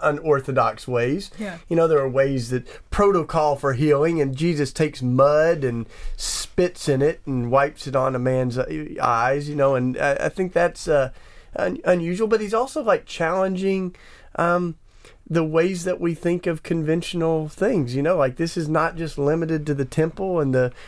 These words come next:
Speaker 1: religious priests. Like, God can heal people with anything. God can heal people through our hands and with, uh,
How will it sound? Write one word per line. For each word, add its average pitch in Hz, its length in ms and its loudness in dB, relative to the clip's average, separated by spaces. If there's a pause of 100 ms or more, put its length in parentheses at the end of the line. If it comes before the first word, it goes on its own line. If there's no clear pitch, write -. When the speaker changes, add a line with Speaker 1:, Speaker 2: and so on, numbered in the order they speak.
(140)
Speaker 1:
religious 143 500 0
priests. 170 600 -2
Like, 135 300 0 (320)
God 147 300 0
can 147 120 -2
heal 165 260 0
people 180 280 -4
with 170 120 0
anything. 156 420 0
God 131 260 0
can 151 100 -2
heal 170 220 0
people 175 380 -2
through 175 240 2
our 202 160 2
hands 123 380 -2
and 127 100 -4
with, 135 240 -2
uh, 139 200 4